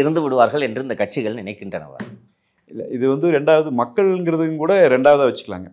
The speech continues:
Speaker 2: மக்களுக்கு இது இம்பாக்ட் பண்ணுதான்னு, அந்த கட்சிகளுக்குள்ளேயே இம்பாக்ட் பண்ணுது. நான் வந்து, எனக்கு எல்லா கட்சியிலுமே தோழர்கள் இருக்கிறாங்க, நான் எல்லாத்துக்கூடயும் நெருங்கி பழகுறவன் தான். அந்த தோழர்களே, நீங்க சாதாரணமா ஒரு தொலைக்காட்சி விவாதத்துல உட்கார்ந்தோன்னு விவாதம் முடிச்சுட்டு வெளியே வரையில அவங்க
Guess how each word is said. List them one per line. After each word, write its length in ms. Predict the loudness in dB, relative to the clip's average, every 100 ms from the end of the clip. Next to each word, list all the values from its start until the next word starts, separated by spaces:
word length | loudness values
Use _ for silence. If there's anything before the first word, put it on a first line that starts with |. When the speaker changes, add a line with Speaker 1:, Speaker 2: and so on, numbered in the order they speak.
| -10
Speaker 2:
மக்களுக்கு 340 | 0 0 2
இது 100 | -2 0
இம்பாக்ட் 260 | 0 0 -10
பண்ணுதான்னு, 340 | -10 -12 -14 _ _ _ -4
அந்த 240 | 0 4
கட்சிகளுக்குள்ளேயே 600 | 4 4 2 2 4 4 2
இம்பாக்ட் 220 | -2 -4
பண்ணுது. 200 | -16 -18 _ _ _ _ _
நான் 340 | 2 4 4 2
வந்து, 120 | 0 2
எனக்கு 240 | 2 0 4
எல்லா 120 | 4 2
கட்சியிலுமே 360 | -6 -8 -4 0
தோழர்கள் 280 | 0 -2
இருக்கிறாங்க, 320 | -6 -4 -4 -4 -4
நான் 140 | 0
எல்லாத்துக்கூடயும் 420 | -2 0 -4 -4
நெருங்கி 200 | -6 -6 -6
பழகுறவன் 400 | -6 -8 -10 -12
தான். 100 | -14 -20 _ _ _ _ _ -2
அந்த 220 | 0 4 4
தோழர்களே, 480 | 8 8 8 6 4 4 -2
நீங்க 160 | -6 4
சாதாரணமா 420 | 8 10 10 6 2
ஒரு 60 | 2
தொலைக்காட்சி 380 | 2 2 0 4
விவாதத்துல 340 | 4 4 0
உட்கார்ந்தோன்னு 320 | 2 2 2 6
விவாதம் 220 | 6 4
முடிச்சுட்டு 280 | -4 -2 -2
வெளியே 180 | 0 0
வரையில 220 | 2 4 4
அவங்க 160 | 2